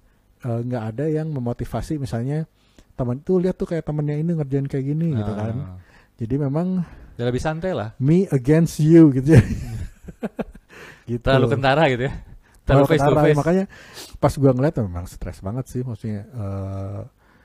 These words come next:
Speaker 1: ini. Cuman yang gua suka tuh dari tugas-tugasnya kadang gua suka bantuin tuh, kayak
Speaker 2: Hmm.
Speaker 1: bikin misalnya video olahraga dan segala macam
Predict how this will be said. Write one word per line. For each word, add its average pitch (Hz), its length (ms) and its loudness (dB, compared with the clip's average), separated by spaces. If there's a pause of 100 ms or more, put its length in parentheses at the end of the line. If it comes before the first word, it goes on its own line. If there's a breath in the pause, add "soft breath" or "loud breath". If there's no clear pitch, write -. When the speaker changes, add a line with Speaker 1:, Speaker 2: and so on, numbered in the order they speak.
(400 soft breath)
Speaker 1:
ini. 104 420 -8
Cuman 120 240 -2
yang 120 240 -2
gua 107 160 -4
suka 110 240 -4
tuh 147 160 -6
dari 113 160 -4
tugas-tugasnya 110 560 -6
kadang 131 240 -4
gua 139 160 0
suka 131 220 -4
bantuin 110 400 -4
tuh, 139 120 -4
kayak 107 220 -2
Speaker 2:
Hmm. 104 80 -2
Speaker 1:
bikin 104 160 -8
misalnya 101 600 -6 (720 soft breath)
video 107 440 -6
olahraga 104 800 -8
dan 98 140 -8
segala 95 340 -12
macam 95 320 -12